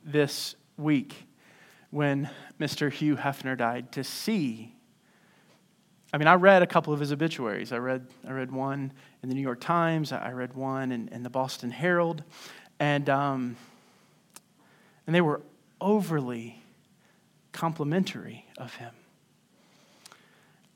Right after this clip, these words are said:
And I can't help but look at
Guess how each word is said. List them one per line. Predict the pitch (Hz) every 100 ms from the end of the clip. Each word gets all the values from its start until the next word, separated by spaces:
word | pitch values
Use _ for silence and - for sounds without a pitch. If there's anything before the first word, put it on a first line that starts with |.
| _ _ _ _ -
And | 185 190 170 - - _ _ _ _ _ _ _ _ _ _ _ - -
I |
can't | 165 - 226 226
help | - - 190 170 - -
but | 156
look | 151 151 147 - - - -
at | 143 135 -